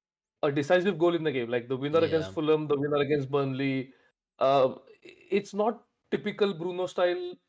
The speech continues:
Speaker 1: F P L returns, and that
Speaker 2: That's
Speaker 1: clearly
Speaker 2: true.
Speaker 1: shows.
Speaker 2: Yeah, very often we,
Speaker 1: It's,
Speaker 2: we would say, you
Speaker 1: yeah.
Speaker 2: know, to get tr-, triple bonus points, Bruno just needs to do, just get one action right. Whereas
Speaker 1: Yes.
Speaker 2: now, if he,
Speaker 1: Yeah.
Speaker 2: let's say, gets one action right, it's, he might not even be triple bonus points, which just shows you,
Speaker 1: Yeah.
Speaker 2: I guess, also how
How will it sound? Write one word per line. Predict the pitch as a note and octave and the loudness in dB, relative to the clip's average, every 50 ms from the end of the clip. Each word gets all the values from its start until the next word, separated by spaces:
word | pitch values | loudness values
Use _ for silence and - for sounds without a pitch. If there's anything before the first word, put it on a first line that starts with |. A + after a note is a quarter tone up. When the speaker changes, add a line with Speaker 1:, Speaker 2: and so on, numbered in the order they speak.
| _ _ _ | _ _ _
Speaker 1:
F | E3+ D3 - - - | -8 -8 -8 -6 -2
P | F3+ | -2
L | F3 F3 | 0 0
returns, | D#3+ D#3+ C#3+ - E3+ F3+ G3 A3 G#3+ - - - _ - | -2 -2 0 2 2 2 2 0 -6 -10 -16 -18 _ -4
and | C3 C#3 C#3+ C#3 C3+ | -2 -2 0 2 2
that | D#3 D#3 | 2 2
Speaker 2:
That's | A2 - - | 0 -2 -4
Speaker 1:
clearly | F3 D#3+ E3 - - | -4 -2 -2 -2 -2
Speaker 2:
true. | D#3+ | -4
Speaker 1:
shows. | D3 - C#3+ B2+ A#2 - _ _ _ _ - | -2 -2 -2 -2 -4 -6 _ _ _ _ -2
Speaker 2:
Yeah, | D3 C#3 | -2 2
very | B2 D3+ E3+ G3+ | 4 4 4 6
often | F3 E3 E3 - E3 D3+ C3 | 6 4 4 2 0 0 0
we, | C3 | 0
Speaker 1:
It's, | C#3 B2+ | 0 0
Speaker 2:
we | B2 C3 | 0 0
would | C3+ B2+ B2 - | 0 0 -2 -2
say, | - A#2+ A#2+ | -2 -2 0
you | A#2+ A#2 - | 0 0 -2
Speaker 1:
yeah. | A2 | -2
Speaker 2:
know, | G#2+ | -4
to | - - | -4 0
get | A2 C3 B2+ - - | 2 2 2 2 -2
tr-, | - - _ | -8 -18 _
triple | - - C3+ A2+ A#2 G#2+ | -4 -2 -2 -2 -2 -2
bonus | G2+ A2 A2+ A2 G2 - | -2 -2 -2 -4 -6 -8
points, | - - G2+ G2+ G2 | -6 -6 -6 -6 -6
Bruno | - - G#2 G#2 G#2 G#2 G#2 | -6 -6 -4 -4 -4 -4 -6
just | G#2 G2 - - | -8 -10 -10 -10
needs | G2+ G2+ G2 - | -10 -10 -10 -12
to | F#2 | -14
do, | F#2+ G#2 - F#2+ F#2 F#2+ - - - - | -12 -10 -8 -8 -8 -10 -12 -14 -14 -14
just | A2 G#2 - | -12 -8 -6
get | G#2 F#2 - | -6 -6 -6
one | G2 G2+ G2 | -6 -8 -10
action | G2 F#2 F#2+ - - - F#2 F2 | -10 -10 -12 -14 -16 -16 -14 -12
right. | F2 F2+ F2 E2+ - | -12 -12 -14 -14 -12
Whereas | - F#2+ F#2 F2+ - - | -10 -10 -10 -6 -2 0
Speaker 1:
Yes. | A2 A2 | 0 0
Speaker 2:
now, | A2 G#2+ G#2+ G2+ G2+ - _ | 0 -2 -4 -4 -6 -10 _
if | - A#2 | -8 -6
he, | C3 A#2 | -4 -4
Speaker 1:
Yeah. | A2 G#2+ | -2 -4
Speaker 2:
let's | G#2+ G#2 - | -4 -4 -6
say, | G2 G2 | -8 -6
gets | G2 G2 G2 - - | -6 -6 -8 -8 -10
one | G2+ G2 | -10 -10
action | G2 F#2+ - - F#2+ | -10 -12 -12 -12 -12
right, | G2+ G2 F#2 | -12 -12 -12
it's, | F#2+ - - - _ _ _ _ | -14 -18 -20 -20 _ _ _ _
he | - G2 | -14 -12
might | G2+ G#2 G2 F#2+ | -10 -10 -10 -10
not | F#2+ F#2+ F#2+ F2+ - | -10 -10 -12 -12 -12
even | F2 F#2+ F#2 F2+ | -14 -14 -14 -16
be | F2 G2 F#2+ F2+ | -14 -12 -12 -12
triple | - - F#2 - F2 | -12 -14 -16 -16 -16
bonus | E2 F2+ F2 E2+ F2 - | -16 -16 -16 -16 -18 -18
points, | - - F2 E2+ F2 - - | -16 -16 -16 -16 -16 -14 -14
which | - G2 - | -14 -12 -12
just | - A2+ - | -12 -10 -6
shows | - A2+ A2 G#2+ G2+ | -4 -4 -4 -4 -6
you, | G#2+ G2+ G2+ G2 | -8 -6 -2 -2
Speaker 1:
Yeah. | - - - _ _ _ _ _ _ - | -2 -2 -4 _ _ _ _ _ _ -8
Speaker 2:
I | G#2+ | -6
guess, | G#2+ G2+ - - | -6 -6 -4 -6
also | F#2+ G#2+ - - G#2+ G#2 | -8 -6 -6 -4 -6 -6
how | G2+ - A2 G#2 G#2 G#2 G2+ G2+ | -4 -4 -4 -4 -2 -4 -6 -10